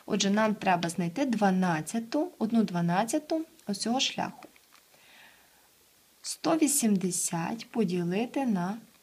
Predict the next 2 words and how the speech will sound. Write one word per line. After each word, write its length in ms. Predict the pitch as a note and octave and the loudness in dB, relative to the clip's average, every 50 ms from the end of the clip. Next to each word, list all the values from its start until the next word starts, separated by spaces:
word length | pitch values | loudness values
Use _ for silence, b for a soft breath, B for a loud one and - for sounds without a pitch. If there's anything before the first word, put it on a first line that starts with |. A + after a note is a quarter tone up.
| _ _ _ - | _ _ _ -14
дванадцять 960 | G3 F#3 F#3 F#3+ A3 A#3 A3+ G3+ E3+ E3 F3 - - - - - _ _ - - _ _ _ - | -12 -8 -4 0 2 4 4 4 2 -2 -6 -10 -16 -18 -20 -20 _ _ -20 -20 _ _ _ -14
дорівнює 920 | - F#3 F3+ G3+ F#3+ F3+ - - D#3 D#3 E3 G3 G3 G3+ A#3 C4+ D4 E4+ | -10 -6 -4 -2 -2 -2 -2 -2 -4 -4 -4 -4 -6 -4 -4 -4 -6 -6